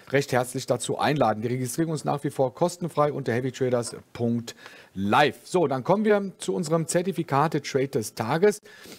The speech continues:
Es geht also um die Apple-Aktie, nachdem wir ja da neue Rekordhöchststände, ähm,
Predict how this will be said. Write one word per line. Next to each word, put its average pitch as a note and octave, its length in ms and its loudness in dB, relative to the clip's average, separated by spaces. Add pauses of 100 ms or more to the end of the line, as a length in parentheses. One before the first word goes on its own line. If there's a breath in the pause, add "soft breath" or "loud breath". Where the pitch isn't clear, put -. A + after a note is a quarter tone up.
Es B2+ 160 -4
geht C3 160 2
also D3+ 280 -2
um F3+ 200 0
die E3 160 0
Apple-Aktie, D#3 560 -2
nachdem D#3 340 -2
wir D#3 60 2
ja C#3+ 120 4
da C3 120 2
neue C3+ 260 0
Rekordhöchststände, D#3+ 960 2 (500 loud breath)
ähm, C3+ 320 4